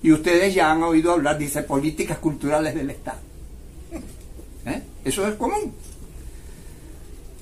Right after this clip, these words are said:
¿Dónde estamos ahorita en el planeta? ¿Dónde estamos? Para una broma, la pandemia que llaman covid, co-, covid, ¿no? Era la, el sars no sé cuánto, le produjo a la Bayer,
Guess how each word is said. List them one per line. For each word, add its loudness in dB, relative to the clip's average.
¿Dónde 6
estamos 4
ahorita 2
en 2
el -2
planeta? 4
¿Dónde -2
estamos? -6
Para -4
una 2
broma, -2
la -4
pandemia 2
que 0
llaman 2
covid, 0
co-, -8
covid, -2
¿no? 0
Era -4
la, -6
el -10
sars 6
no 0
sé -4
cuánto, -6
le 2
produjo 2
a 6
la 4
Bayer, 6